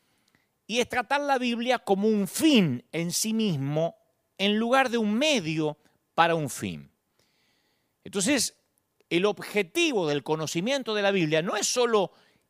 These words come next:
el conocimiento de la Biblia en sí. Algunos me han escrito durante la semana y me escriben y me dicen,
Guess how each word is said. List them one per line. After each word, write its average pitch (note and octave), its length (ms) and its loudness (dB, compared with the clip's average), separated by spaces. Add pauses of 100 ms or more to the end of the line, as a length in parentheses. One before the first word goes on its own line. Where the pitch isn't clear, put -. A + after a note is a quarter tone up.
(180)
el F#3 220 4
conocimiento F3+ 920 0
de D3 60 -2
la C#3 80 0
Biblia D3 220 -2
en B2 140 -4
sí. - 300 -6 (800)
Algunos G#3+ 280 -2
me A#3 80 0
han A3 80 0
escrito G3 440 -2
durante D3+ 280 0
la C3 80 0
semana G3 240 2
y F#3+ 40 0
me D3 100 0
escriben G#3 320 -2
y F3 40 -4
me D#3 140 -4
dicen, E3 380 -2